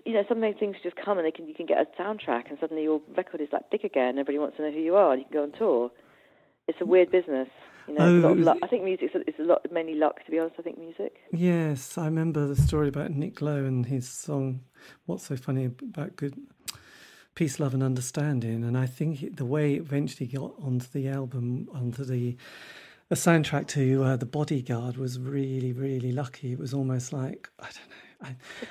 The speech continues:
Speaker 2: I
Speaker 1: fluke and luck, really.
Speaker 2: Yeah,
Speaker 1: If
Speaker 2: it's
Speaker 1: one
Speaker 2: like
Speaker 1: person likes your music and they, they put it in last minute, you know?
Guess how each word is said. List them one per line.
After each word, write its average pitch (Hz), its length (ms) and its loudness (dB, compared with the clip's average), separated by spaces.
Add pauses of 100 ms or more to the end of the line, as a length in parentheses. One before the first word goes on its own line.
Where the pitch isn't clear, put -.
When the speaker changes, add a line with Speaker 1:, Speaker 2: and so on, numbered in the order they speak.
(120)
Speaker 2:
I 165 80 8
Speaker 1:
fluke 190 260 6
and 139 100 -6
luck, 156 300 -6
really. 131 380 -6
Speaker 2:
Yeah, 147 300 4
Speaker 1:
If 131 60 4
Speaker 2:
it's 120 80 4
Speaker 1:
one 185 120 8
Speaker 2:
like - 80 -6
Speaker 1:
person 180 260 4
likes 160 240 2
your 160 80 4
music 156 480 0
and 139 80 -4
they, 131 300 0 (100)
they 147 80 2
put 151 160 -8
it 151 140 2
in 147 120 2
last 156 240 0
minute, - 140 -10
you 180 60 -2
know? 220 180 4